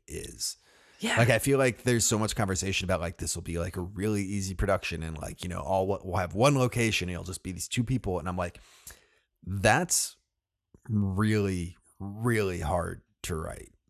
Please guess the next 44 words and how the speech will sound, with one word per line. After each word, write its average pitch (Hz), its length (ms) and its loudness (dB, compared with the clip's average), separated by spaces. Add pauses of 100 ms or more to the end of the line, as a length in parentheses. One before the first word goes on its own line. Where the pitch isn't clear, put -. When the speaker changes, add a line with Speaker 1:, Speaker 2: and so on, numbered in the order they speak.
(280)
Speaker 2:
Yeah. 214 260 0 (200)
Speaker 1:
Like, 92 520 -4
you 104 140 0
know, 85 140 -4
you 104 180 2
have 90 140 -2
no 104 320 0
set 87 340 -2
pieces 107 420 -2
to, 95 160 -2
like, 90 220 -2
distract 85 440 -4
from 98 140 -4
these 87 180 -4
two 85 120 -6
characters. 85 460 -6
Like, - 220 -12
oof, 101 340 -4
that's - 260 -2
tough. - 340 -12 (160)
Speaker 2:
Yeah. 135 180 -6 (220)
And 262 100 4
Speaker 1:
Um, - 40 6
Speaker 2:
then, 165 200 2
you 180 120 -2
know, 135 200 0 (460)
going 180 320 4
off 156 220 2
of 156 120 -2
something 170 440 -2
like 143 280 -2
the 151 80 2
Moorhead 151 300 2
and 135 140 -6
Benson 180 360 2
films 147 360 -2
where 143 100 0
you 147 160 -4
just 160 220 -2
have 165 180 0
two 170 160 -8
people 151 220 -4
that 147 120 2
understand 151 1080 2